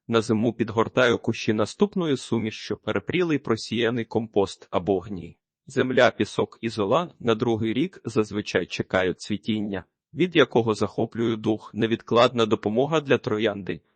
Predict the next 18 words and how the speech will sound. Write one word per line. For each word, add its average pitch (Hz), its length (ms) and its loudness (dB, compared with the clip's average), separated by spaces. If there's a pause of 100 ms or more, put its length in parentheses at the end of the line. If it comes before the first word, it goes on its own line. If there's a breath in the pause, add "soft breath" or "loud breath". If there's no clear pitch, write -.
(140)
Якщо 135 340 4
всі 226 240 -2
вимоги 156 440 2
виконані, 92 600 -6 (200)
пагони 110 380 2
здорові, 143 580 0
але 110 240 2
не 117 120 -2
цвітуть, - 600 -6
виконайте 104 600 -2
наступні 110 580 -4
дії. 110 440 -6 (300)
Видаліть 165 480 2
на 110 100 0
кільце 120 400 0
все 160 220 2
кволі 110 420 0
гілочки, 98 640 -6